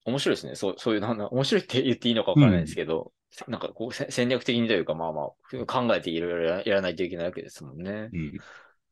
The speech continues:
Speaker 1: えー、あ、ごめんなさい。で、戻すと、えー、
Speaker 2: はい。
Speaker 1: だから、そうですよね。それで一日ってでかいですもんね。さっき言った腐っちゃってもう無理みたいな、
Speaker 2: うん。
Speaker 1: な-、
Speaker 2: はい。
Speaker 1: なっちゃいますもんね。
Speaker 2: そうですね。商品規格に乗らないと、もうその時点で農協さんには出荷できないので。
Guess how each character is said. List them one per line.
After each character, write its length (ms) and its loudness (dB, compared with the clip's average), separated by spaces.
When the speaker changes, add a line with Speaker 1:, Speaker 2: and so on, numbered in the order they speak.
Speaker 1:
え 40 -2
ー、 40 6
あ、 120 8
ご 60 8
め 40 6
ん 40 2
な 40 -6
さ 140 -4
い。 80 -8
で、 180 2
戻 240 0
す 160 -8
と、 400 -2
え 420 0
ー、 40 2
Speaker 2:
は 60 2
い。 40 -4
Speaker 1:
だ 140 -6
か 80 -2
ら、 120 2
そ 160 0
う 20 2
で 40 0
す 60 -2
よ 60 0
ね。 160 2
そ 100 0
れ 80 4
で 100 4
一 200 0
日 260 -2
っ 40 -20
て 500 -2
で 160 0
か 160 2
い 100 0
で 140 0
す 140 -12
も 100 -8
ん 40 -10
ね。 100 -2
さ 80 -2
っ 60 -4
き 80 -4
言 20 -14
っ 20 -14
た 60 -2
腐 200 -2
っ 140 2
ち 100 0
ゃ 80 0
っ 40 -6
て 180 -8
も 160 -10
う 20 -12
無 160 -8
理 220 -2
み 80 -6
た 140 -4
い 60 -6
な、 60 -14
Speaker 2:
う 40 -14
ん。 20 -8
Speaker 1:
な-、 60 -4
Speaker 2:
は 100 -2
い。 20 2
Speaker 1:
な 60 2
っ 20 -2
ち 160 -8
ゃ 40 0
い 40 -6
ま 80 -12
す 140 -12
も 140 -12
ん 60 -14
ね。 360 -6
Speaker 2:
そ 160 -6
う 40 -6
で 120 -10
す 140 -14
ね。 160 -10
商 200 2
品 140 4
規 120 -2
格 180 2
に 80 6
乗 100 4
ら 80 4
な 140 4
い 80 0
と、 100 -4
も 180 0
う 40 -6
そ 100 0
の 80 6
時 140 4
点 160 2
で 140 2
農 160 4
協 120 2
さ 100 -2
ん 40 2
に 40 2
は 60 0
出 200 2
荷 80 2
で 80 4
き 100 -2
な 100 -2
い 40 -6
の 80 -14
で。 280 -10